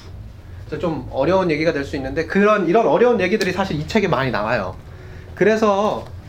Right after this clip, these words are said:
좀 설명이 필요하고, 그리고 혼자 읽으실 때 조금 버겁다라는 느낌이 있을 수 있다.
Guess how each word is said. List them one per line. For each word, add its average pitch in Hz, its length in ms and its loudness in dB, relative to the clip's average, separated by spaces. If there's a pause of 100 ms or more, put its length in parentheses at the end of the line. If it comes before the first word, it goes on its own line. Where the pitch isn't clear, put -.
좀 185 140 -2
설명이 233 440 2
필요하고, 196 640 -2 (460)
그리고 135 220 -4
혼자 254 280 2
읽으실 185 280 -2
때 170 120 0
조금 190 300 -2
버겁다라는 151 600 0
느낌이 120 300 -8
있을 113 180 -10
수 - 120 -12
있다. 110 340 -6